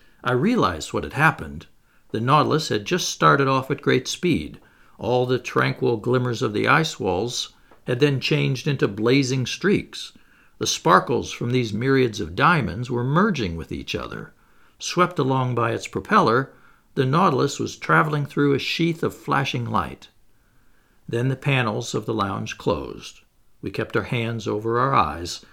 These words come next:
which were utterly saturated with those concentric gleams that swirl before the retina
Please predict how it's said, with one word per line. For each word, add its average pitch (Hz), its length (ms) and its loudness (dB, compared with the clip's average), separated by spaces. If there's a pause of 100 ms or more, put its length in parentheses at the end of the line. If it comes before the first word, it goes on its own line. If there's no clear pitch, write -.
which - 260 0
were 123 240 -2
utterly 151 360 2
saturated 117 760 -2
with 110 180 -6
those 110 200 -2
concentric 123 680 -4
gleams 113 480 -2
that - 180 -6
swirl 139 420 2
before 131 380 -2
the 127 100 0
retina 123 520 -2